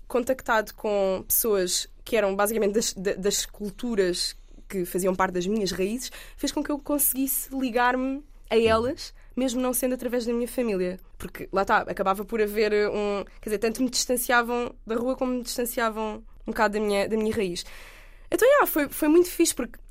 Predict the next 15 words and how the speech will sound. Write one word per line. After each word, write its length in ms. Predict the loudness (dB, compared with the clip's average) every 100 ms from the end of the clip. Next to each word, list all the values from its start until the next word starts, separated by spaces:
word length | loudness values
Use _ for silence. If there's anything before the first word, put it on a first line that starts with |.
| -2
a 80 |
música 300 | 0 2 0
que 100 | 0
eu 60 | 0
ouvi, 540 | 2 0 2 2 2
tanto 240 | 2 0 0
em 80 | 0
casa 380 | 2 2 0
como 220 | -2 -2 0
na 100 | -2
rua, 220 | 0 0
era 160 | 4 4
muito 300 | 4 0 -4
diferente. 600 | -8 -4 -2 -2 -2 -4 -6 -6
Ah, 260 | -4 -2 -2